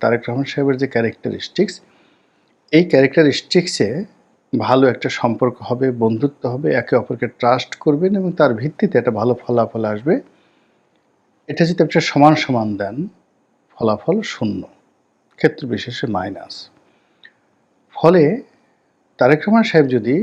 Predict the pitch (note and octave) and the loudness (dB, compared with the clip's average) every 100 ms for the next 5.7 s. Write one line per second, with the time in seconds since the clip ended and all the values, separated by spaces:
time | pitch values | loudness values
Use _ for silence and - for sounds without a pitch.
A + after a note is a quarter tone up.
0 | B3 B2 A2+ - B2 A#2+ A#2 A2 - A2 | -4 -6 -6 0 0 0 -2 -4 -2 -2
1 | A#2 - A#2+ - C#3 - C#3 F3 F#3 _ | -2 -2 -4 0 -2 -2 -8 -8 -10 _
2 | _ _ _ _ _ - C3+ C#3 D#3 G#3+ | _ _ _ _ _ 0 4 4 2 -6
3 | _ - - - D#3+ D#3+ D3 C3+ F3+ F3+ | _ -8 -2 -2 2 2 4 4 4 2
4 | C#3+ B2 A#2 A#2 A#2 A2 A#2 - G#2 G#2+ | 0 -2 -2 -6 -6 -6 -8 -6 -6 -4
5 | - - - A2 - A#2+ F3 | -4 -6 -4 -4 -4 -8 -6